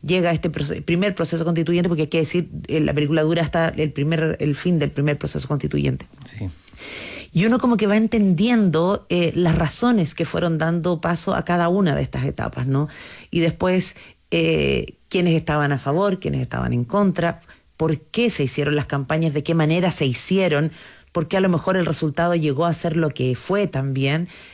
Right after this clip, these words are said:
Speaker 1: y en qué quedamos, entre comillas, también después de aquello, ¿no? Y eso tiene que haber sido también un trabajo que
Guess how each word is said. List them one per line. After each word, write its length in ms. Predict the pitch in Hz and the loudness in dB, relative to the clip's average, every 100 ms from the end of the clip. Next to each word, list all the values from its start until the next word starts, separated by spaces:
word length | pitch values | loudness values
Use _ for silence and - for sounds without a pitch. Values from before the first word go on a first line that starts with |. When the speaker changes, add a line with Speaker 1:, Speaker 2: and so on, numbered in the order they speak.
| - - | -10 0
Speaker 1:
y 120 | 185 | 0
en 80 | 160 | 2
qué 220 | 202 202 | 0 0
quedamos, 560 | 185 165 233 190 151 156 | 0 2 2 2 0 -2
entre 200 | 143 147 | -2 -4
comillas, 380 | 143 156 151 | -2 0 -2
también 320 | - 143 160 170 | -2 -2 0 0
después 380 | 147 - 160 | -2 -2 0
de 80 | 143 | 0
aquello, 480 | 131 214 214 139 131 | -2 0 2 2 0
¿no? 220 | 135 165 - - - - | 0 -2 -4 -14 -18 -8
Y 160 | - 180 | 0 0
eso 180 | 190 214 | 0 0
tiene 220 | 214 208 | 0 2
que 60 | 196 | 2
haber 120 | 190 | 0
sido 240 | - 214 | 0 0
también 320 | 208 180 175 | 2 2 2
un 140 | 208 202 | 0 0
trabajo 480 | 185 190 190 214 202 | 0 2 2 0 0
que 320 | 190 185 | 0 0